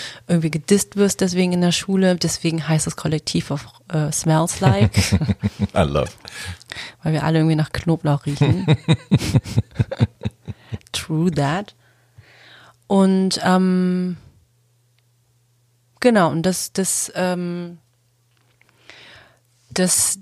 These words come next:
Speaker 1: dass man nicht die Einzige ist, die das erfährt und nicht die Einzige ist,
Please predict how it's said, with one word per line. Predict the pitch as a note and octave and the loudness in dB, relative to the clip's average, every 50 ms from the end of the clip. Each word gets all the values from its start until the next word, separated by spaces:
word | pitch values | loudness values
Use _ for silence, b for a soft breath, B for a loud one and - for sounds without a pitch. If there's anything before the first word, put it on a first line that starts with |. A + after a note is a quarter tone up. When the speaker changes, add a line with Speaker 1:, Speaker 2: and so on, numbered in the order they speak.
| - _ _ _ _ _ _ _ _ _ _ _ - | -12 _ _ _ _ _ _ _ _ _ _ _ 0
Speaker 1:
dass | - F#3 F#3 - - | 2 2 2 4 2
man | G3+ F#3 F3+ F3+ F3 F3 F3 E3 C3+ C3+ D3 E3+ F#3 G3 G3+ | 2 4 4 4 4 2 2 0 -2 -4 -2 0 2 4 6
nicht | A3+ A#3+ B3+ A#3+ - - _ _ _ - - | 6 6 4 2 -2 -10 _ _ _ -6 -4
die | G3 - | -4 0
Einzige | - E3+ F#3 G#3 A#3 A#3+ - - A#3 A#3 A#3+ | 2 2 2 4 2 2 0 -2 -2 -2 -2
ist, | - - G#3 A3 A3 G3+ - - - | -2 0 0 0 0 -2 -4 -6 -4
die | - G3+ | -4 -2
das | F#3 F#3+ F#3+ - - - _ _ _ - | 0 0 0 -2 -4 -10 _ _ _ -4
erfährt | E3+ D#3+ - - - - G3 F#3 G3+ G#3+ A3+ A#3 A3+ - | -4 -4 -4 -4 -2 2 4 4 4 4 2 2 0 -2
und | - F3 F3 F3 E3+ - - | -2 0 0 0 -2 -2 -2
nicht | F3 F#3+ G3+ G3+ - - | 0 0 0 0 -2 -6
die | G#3 F3+ - | -8 -6 -4
Einzige | - D#3+ F3+ G3 G3+ - - G3 F#3 - - | -2 0 0 0 -2 -2 -4 -6 -4 -4 -4
ist, | - E3 F#3+ F#3+ - - - | -2 0 -2 -2 -2 -4 -10